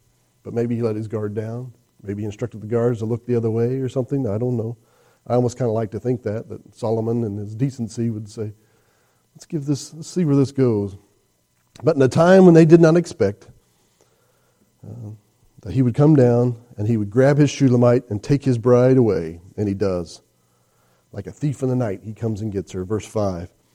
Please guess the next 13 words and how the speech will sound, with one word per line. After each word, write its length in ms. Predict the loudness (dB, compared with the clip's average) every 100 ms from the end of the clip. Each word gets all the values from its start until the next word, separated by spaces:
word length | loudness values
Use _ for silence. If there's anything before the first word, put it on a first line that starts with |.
| _ _
the 80 | 0
narrator, 480 | 2 4 4 2 -2
Solomon, 380 | 0 0 0 -4
speaks, 480 | -4 -6 -6 -14 _ _ _ _
"Who 200 | 4 4
is 140 | 4
this 180 | 2 2
that 140 | -2
cometh 320 | 0 0 2 2
up 180 | 0
from 100 | 2
the 80 | 2
wilderness, 600 | 4 2 2 -4 -8 -12